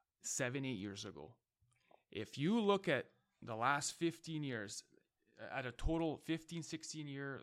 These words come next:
length, at this moment, I gotta give it to Ovechkin.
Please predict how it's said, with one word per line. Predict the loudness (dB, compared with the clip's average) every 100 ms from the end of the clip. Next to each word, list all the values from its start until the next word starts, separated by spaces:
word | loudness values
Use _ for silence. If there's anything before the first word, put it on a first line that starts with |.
| -6
length, | -6 -6 -12 -20 _ _ _ _ _ _ _ _ _ _ _ -8
at | -8 -2
this | 0 0
moment, | -2 -2 -2 -2 -4 -10 -18 _ -16
I | -12
gotta | -4 -4 -4
give | -6 -8
it | -10
to | -10
Ovechkin. | -8 -8 -8 -12 -14